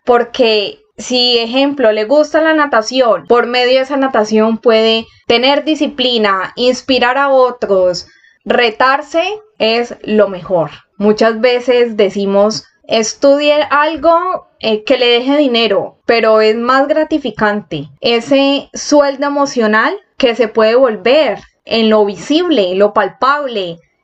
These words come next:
en abundancia y en riqueza. Estoy muy de acuerdo con esto. La riqueza es ilimitada y es para todos. Así que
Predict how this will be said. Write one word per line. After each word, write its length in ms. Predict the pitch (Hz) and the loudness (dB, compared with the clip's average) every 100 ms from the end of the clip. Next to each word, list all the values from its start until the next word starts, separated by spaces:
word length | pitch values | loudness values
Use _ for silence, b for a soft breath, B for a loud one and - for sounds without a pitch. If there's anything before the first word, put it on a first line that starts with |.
| _ - - | _ -12 -4
en 160 | 233 | 0
abundancia 920 | 233 233 226 220 262 285 294 311 311 - | 0 0 0 0 0 -2 -2 0 -2 -6
y 140 | - 226 | -4 -2
en 120 | 202 | 0
riqueza. 640 | 202 185 196 180 143 - _ | -2 -4 -4 -4 -8 -16 _
Estoy 400 | 190 - 220 214 | -2 0 2 2
muy 320 | 226 226 254 | 0 0 2
de 100 | 262 | 2
acuerdo 440 | 269 269 262 254 269 | 0 0 0 0 -2
con 180 | 247 190 | -2 -2
esto. 400 | 190 - - 151 _ | -4 -6 -10 -12 _
La 400 | 214 220 214 - - | 0 0 0 -6 -8
riqueza 760 | 220 214 240 247 262 294 294 | -6 -2 0 0 0 -2 -2
es 380 | 214 233 285 - | -2 0 0 -4
ilimitada 920 | - 233 240 220 202 220 226 262 330 381 _ | -8 -4 0 0 0 0 0 -2 -6 -10 _
y 180 | - 233 | -2 -2
es 180 | 226 220 | -2 -4
para 420 | - 254 262 220 | -2 -2 -2 -2
todos. 680 | 226 208 175 - - - - _ | 2 2 0 -6 -12 -16 -18 _
Así 380 | 202 202 202 202 | -2 -2 -4 -8
que 460 | - 220 214 - | -2 0 -2 -6